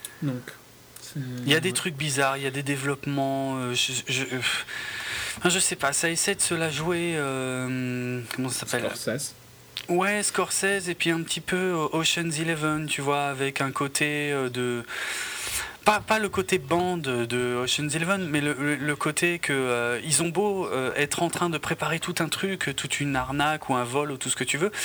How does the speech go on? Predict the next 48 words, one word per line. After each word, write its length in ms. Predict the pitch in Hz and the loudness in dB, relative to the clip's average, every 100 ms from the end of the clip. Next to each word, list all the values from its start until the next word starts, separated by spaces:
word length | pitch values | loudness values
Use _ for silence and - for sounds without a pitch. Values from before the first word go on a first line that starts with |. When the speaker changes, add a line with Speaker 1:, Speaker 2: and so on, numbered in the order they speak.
| - - - | -2 0 4
Speaker 2:
à 100 | 156 | 4
la 120 | 156 | 4
fin, 380 | - 185 220 233 | 2 0 0 0
il 60 | 135 | 2
y 40 | |
a 60 | 147 | 2
quand 160 | - 170 | 2 0
même, 380 | 190 214 220 - - - - - - - - - - | 0 0 -2 -6 -14 -20 -20 -20 -20 -20 -20 -10 -4
pas 140 | - 170 | 2 4
un 160 | 196 | 4
twist, 640 | 165 - 185 285 - - 147 | 2 -2 -2 0 0 0 0
mais, 300 | 165 208 202 | 2 2 0
euh, 380 | 147 135 135 127 | 0 2 0 0
quand 120 | - | 0
même 180 | 170 196 151 | 2 0 2
un 140 | 156 | 0
truc, 360 | - 208 220 - | 0 -2 -2 -2
finalement, 520 | - 165 160 175 220 - - - - - | 0 2 2 0 -2 -4 -6 -6 -10 -6
qu'on 160 | - 180 | 2 2
t'avait 240 | 170 165 | 2 2
jamais 300 | 165 170 175 | 2 2 0
dit 140 | 156 185 | 0 -2
pendant 260 | 175 160 | 0 2
le 40 | 147 | 0
film 300 | - 202 202 | -2 0 0
et 80 | 160 | 0
qui 140 | - | 0
est 40 | 147 | 0
censé 280 | 156 - | 2 0
te 80 | 175 | 0
surprendre. 380 | - 151 147 131 - - | -2 -2 -2 -2 -4 -2
Sauf 260 | - - - | 2 2 0
que 100 | - | 0
là, 120 | 127 | 0
ça 100 | - | 0
marche 320 | 117 - - - - - | 0 0 0 -4 -2 2
pas 240 | 269 - - - | 2 -2 -12 -6
du 320 | 147 185 185 - - | -2 -2 -4 -10 -4
tout, 160 | - 160 | -2 -2
quoi. 200 | - 127 | -2 -4
C'est 220 | - 120 104 - - 139 | -2 -4 -4 -6 -6 -2
vraiment 360 | 131 170 208 | 0 2 2
le, 260 | 175 107 120 | 0 -2 -2
ce 180 | - - | 0 0
final 520 | - 165 175 208 208 277 247 | 0 0 2 0 4 6 6
<coughs> 180 | 165 135 | 4 2
où, 300 | 143 139 135 | 2 2 2
euh, 640 | 131 127 123 123 120 120 | 2 0 0 0 0 -2